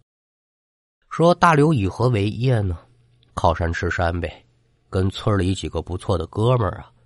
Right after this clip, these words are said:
组成了这么一个赶山的队伍。说啥是赶山呢？其实就是上山打猎、采集山货。您说这买卖能不能赚金山银山呢？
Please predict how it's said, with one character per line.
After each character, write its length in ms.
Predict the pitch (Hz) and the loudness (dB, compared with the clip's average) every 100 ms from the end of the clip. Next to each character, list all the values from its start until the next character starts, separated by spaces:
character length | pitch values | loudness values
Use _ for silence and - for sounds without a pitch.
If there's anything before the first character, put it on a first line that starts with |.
| - | -16
组 300 | - 82 73 | -8 -6 -8
成 200 | - - | -8 -6
了 80 | 101 | -4
这 120 | 101 | -4
么 80 | 87 | -4
一 80 | |
个 160 | 104 95 | -4 -4
赶 260 | - 82 - | -4 -8 -8
山 220 | - 104 | -6 -4
的 120 | 123 120 | -2 -4
队 340 | 151 180 110 | -4 -2 -4
伍。 140 | 92 - _ _ _ _ _ _ _ _ _ _ - | -8 -16 _ _ _ _ _ _ _ _ _ _ -4
说 160 | - | -2
啥 380 | - - 82 123 | -2 0 2 2
是 160 | - 220 | 2 -2
赶 200 | 87 - | -4 -6
山 480 | - - 117 135 170 | -6 -4 0 2 0
呢？ 80 | 120 - _ _ | -2 -6 _ _
其 200 | - - | -8 -4
实 120 | 92 95 | -4 -4
就 120 | 87 | -4
是 200 | - 80 | -6 -6
上 240 | - 92 | -4 -4
山 220 | 85 101 | -2 -2
打 220 | 113 85 92 | -2 -2 -4
猎、 340 | 110 147 - _ | -4 -4 -6 _
采 240 | - 85 82 | -8 -4 -4
集 160 | 90 | -4
山 280 | 90 131 135 | -4 -2 -2
货。 320 | 147 - 180 - _ _ _ _ _ _ _ _ _ _ | -4 -4 -4 -6 _ _ _ _ _ _ _ _ _ _
您 180 | 123 180 | -4 -2
说 180 | 190 220 | 0 -2
这 280 | - 269 196 | 0 0 2
买 200 | 90 85 - 82 | 0 -2 -6 -6
卖 260 | 85 82 85 | -2 0 -2
能 220 | 87 123 | -2 -2
不 80 | 151 | 0
能 160 | 127 143 | 0 0
赚 220 | 147 98 | 0 0
金 260 | - 123 139 | 0 0 0
山 180 | 135 | 0
银 240 | 139 92 117 | 0 2 0
山 380 | - 127 143 135 | 0 0 2 0
呢？ 160 | 90 | -2